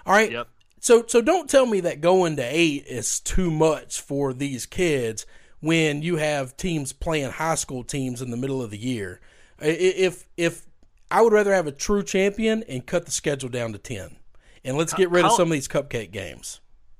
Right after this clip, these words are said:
Speaker 2: College baseball players are barely on campus for,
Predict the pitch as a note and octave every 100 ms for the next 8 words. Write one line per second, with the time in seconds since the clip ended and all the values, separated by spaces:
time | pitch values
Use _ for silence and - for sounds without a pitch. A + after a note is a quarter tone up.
0 | - F3+ G#3 G3 C#3 C3+ E3 - D#3+ -
1 | B2 A#2 A#2 G2+ C3 C#3 B2+ A#2 A#2 F3+
2 | A#3+ F#2 - - A2